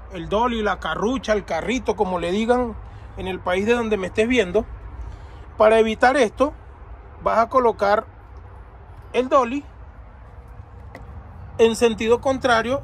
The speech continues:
a lo que es la salida de las tuberías del compresor. Vemos que de este lado el compresor solamente tiene la válvula o el apéndice donde iría la válvula de servicio.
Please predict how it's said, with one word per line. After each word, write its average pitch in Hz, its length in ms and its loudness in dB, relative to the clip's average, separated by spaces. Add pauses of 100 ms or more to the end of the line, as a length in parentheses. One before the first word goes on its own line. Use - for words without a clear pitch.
a 208 100 0
lo 208 180 -2
que 185 160 -4
es 180 80 -6
la 202 160 -2
salida 180 380 -4
de 202 80 -2
las 196 160 -6
tuberías 170 320 -6
del 160 100 -6
compresor. 175 560 -4 (540)
Vemos 208 300 2
que 269 140 4
de 247 140 6
este 220 240 0
lado 233 380 4 (840)
el 190 100 -4
compresor 202 480 -2
solamente 226 480 -2
tiene 233 220 -4
la 220 120 2
válvula 214 460 0 (720)
o 196 80 0
el 196 100 4
apéndice 202 560 0
donde 190 280 -2
iría 175 220 0
la 180 100 2
válvula 220 340 2
de 226 80 -4
servicio. 233 480 -6